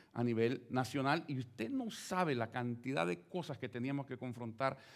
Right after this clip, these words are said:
para poder desarrollar una iglesia. ¿Cree usted que no tenemos persecución? La tenemos bajita la mano. Bajita la mano. De alguna manera tratan de mantener a la iglesia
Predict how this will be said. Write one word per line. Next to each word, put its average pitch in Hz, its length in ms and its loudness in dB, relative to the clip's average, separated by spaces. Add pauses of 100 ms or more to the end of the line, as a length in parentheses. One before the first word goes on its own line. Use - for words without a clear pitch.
(180)
para 131 320 4
poder 180 480 6 (280)
desarrollar 120 640 2
una 101 160 0
iglesia. 92 440 -4 (480)
¿Cree 117 160 2
usted 147 200 -2
que 156 100 -4
no 151 100 -2
tenemos 151 320 -4
persecución? 147 600 -8 (460)
La 185 160 4
tenemos 208 560 2 (1000)
bajita 104 420 -4
la 92 80 -6
mano. 87 220 -6 (1400)
Bajita 104 440 -2
la 107 80 -2
mano. 92 240 -4
De 120 80 -2
alguna 233 320 -4
manera 208 440 0 (300)
tratan 151 460 4
de 107 240 0 (540)
mantener 131 500 2
a 156 40 2
la 143 100 0
iglesia 143 520 0